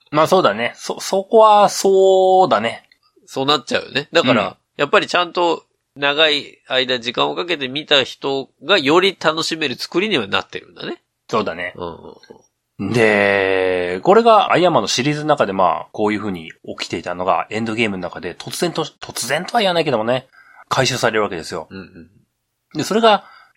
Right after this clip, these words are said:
Speaker 1: アイアンマンだけでなく、例えばキャプテンアメリカでもそうだし、
Speaker 2: ほう。
Speaker 1: マイティー・ソーでもそうだし、
Speaker 2: うんうんうん。
Speaker 1: アベンジャーズの中で、たくさん出てきたヒーローたちのそれぞれの変遷っていうものを、エンドゲームの中でそれぞれ回収していくんですよ。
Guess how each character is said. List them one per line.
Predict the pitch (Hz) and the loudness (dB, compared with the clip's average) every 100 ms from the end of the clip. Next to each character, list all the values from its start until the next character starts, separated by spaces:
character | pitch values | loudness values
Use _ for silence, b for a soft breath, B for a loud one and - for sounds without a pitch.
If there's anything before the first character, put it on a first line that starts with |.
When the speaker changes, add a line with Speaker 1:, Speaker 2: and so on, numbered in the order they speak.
| _ | _
Speaker 1:
ア | 156 | 2
イ | 262 | 4
ア | |
ン | 285 | 2
マ | |
ン | 120 | 2
だ | 95 | 0
け | - 233 | 0 0
で | 139 | 2
な | 98 | 0
く、 | - 82 80 _ _ _ _ _ - | -4 -14 -18 _ _ _ _ _ -20
例 | - | -6
え | 196 | -4
ば | |
キ | - | -2
ャ | - | -6
プ | - | -6
テ | - 202 | 0 2
ン | |
ア | |
メ | 240 | 2
リ | 233 | 2
カ | 139 | 0
で | 95 | -2
も | 85 | -6
そ | - 95 | -4 -4
う | |
だ | 80 | -4
し、 | - 90 82 _ _ _ | -10 -14 -18 _ _ _
Speaker 2:
ほ | - 104 | -8 -6
う。 | 85 | 0
Speaker 1:
マ | 117 | 2
イ | 180 | 2
テ | |
ィ | 226 | -2
ー・ | |
ソ | 214 | 0
ー | 240 | 0
で | |
も | 117 | 0
そ | - 110 | -2 -2
う | |
だ | 90 | -2
し、 | 95 80 _ | -6 -14 _
Speaker 2:
う | 98 | -20
ん | |
う | |
ん | 92 | -20
う | 85 85 _ - | -20 -20 _ -20
ん。 | _ - | _ 0
Speaker 1:
ア | 143 | 2
ベ | 277 | 2
ン | 277 | 2
ジ | 202 | 2
ャ | 110 | 2
ー | |
ズ | 95 | 0
の | |
中 | 90 87 | -4 -4
で、 | 90 85 - _ _ _ _ | -6 -8 -10 _ _ _ _
た | - 156 - | -2 -2 0
く | |
さ | - | -2
ん | 262 | -2
出 | |
て | 247 | -2
き | - | -4
た | |
ヒ | 117 - | -6 -4
ー | 120 | -4
ロ | |
ー | 202 | -6
た | - | -10
ち | |
の | 101 87 | -10 -8
そ | - | -4
れ | 208 | -4
ぞ | 254 156 | 0 0
れ | |
の | 113 107 82 b b b - | 2 0 -2 b b b -2
変 | 175 185 | 0 0
遷 | 208 247 214 | 0 -2 -2
っ | |
て | 208 | -2
い | |
う | 190 | -2
も | 185 | -2
の | 127 | -2
を、 | 101 - _ b b | -4 -6 _ b b
エ | 120 139 | -2 0
ン | |
ド | 170 165 | 0 0
ゲ | 165 | 0
ー | |
ム | 123 | 0
の | 87 | -2
中 | 82 | -6
で | 78 | -8
そ | - | -6
れ | 170 | -6
ぞ | |
れ | - | -6
回 | - 127 | -2 0
収 | 123 123 | 0 -4
し | 113 | -6
て | - | -6
い | |
く | 113 | -8
ん | |
で | - | -10
す | |
よ。 | 82 | -14